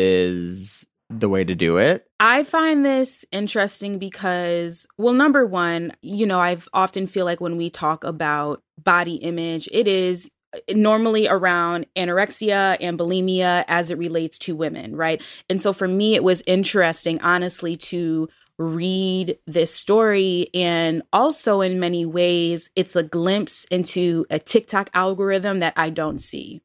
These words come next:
Speaker 2: right? And
Speaker 1: Mm-hmm.
Speaker 2: for me, I think about Getting Swole. I think about Drake, right?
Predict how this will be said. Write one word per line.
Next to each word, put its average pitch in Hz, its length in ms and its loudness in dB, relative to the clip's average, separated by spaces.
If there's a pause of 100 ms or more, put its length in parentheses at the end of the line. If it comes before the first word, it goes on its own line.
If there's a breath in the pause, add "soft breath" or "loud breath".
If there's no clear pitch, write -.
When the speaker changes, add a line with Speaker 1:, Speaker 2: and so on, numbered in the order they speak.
Speaker 2:
right? 165 400 -2 (420 loud breath)
And 180 420 2
Speaker 1:
Mm-hmm. 170 40 -4
Speaker 2:
for 190 240 2
me, 185 320 0
I 175 140 0
think 185 260 -6
about 160 460 -4
Getting 170 300 0
Swole. 156 720 0
I 156 120 -2
think 175 260 -6
about 156 460 0 (340 loud breath)
Drake, 165 720 -4
right? 160 480 0